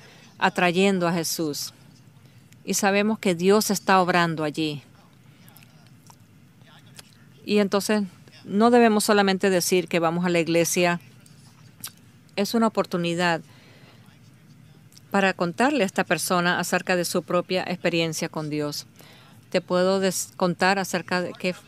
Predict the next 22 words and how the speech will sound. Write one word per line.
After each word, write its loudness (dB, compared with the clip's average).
qué -2
es -2
lo -2
que -2
Dios -2
ha 0
hecho -4
en -6
mi 0
vida. -4
Y 0
es 0
la 2
manera 2
que -2
nosotros -2
podemos 2
compartir 0
el -4
mensaje 0
de 0
reconciliación. -4